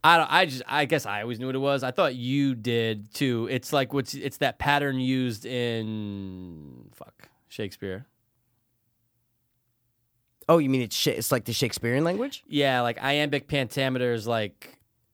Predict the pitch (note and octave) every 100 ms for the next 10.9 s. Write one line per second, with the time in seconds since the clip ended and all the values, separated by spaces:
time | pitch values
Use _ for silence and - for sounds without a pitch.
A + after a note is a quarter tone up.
0 | _ B2 C#3 C3+ B2+ B2 A#2+ - C3+ A#2+
1 | A#2+ A2+ G#2+ - C3 B2 - C#3 G#2 G#2
2 | G2 - F#2 F2 G2+ A2 G2 F#2 - -
3 | D#3+ C3+ A2+ G#2 B2 A#2 A#2 A2 G#2+ G#2
4 | - - D3 - - _ C#3 C3+ B2 B2+
5 | A#2 G#2+ G#2 G2 F2+ C3 C3 D3+ F3 D3+
6 | D3 F3 C#3 C#3 B2+ A#2 A#2+ G#2+ G#2+ D#3+
7 | D3 D#3+ F3 D3 B2+ A2 F#2 D3+ B2 -
8 | G2+ F#2 A2 D#3+ _ - A2+ - B2 -
9 | C3+ A#2+ B2 D#3+ D3+ D3 C#3+ C#3 C3 C#3+
10 | B2 C#3 A#2 F#2 G2+ F2+ C3 G#2+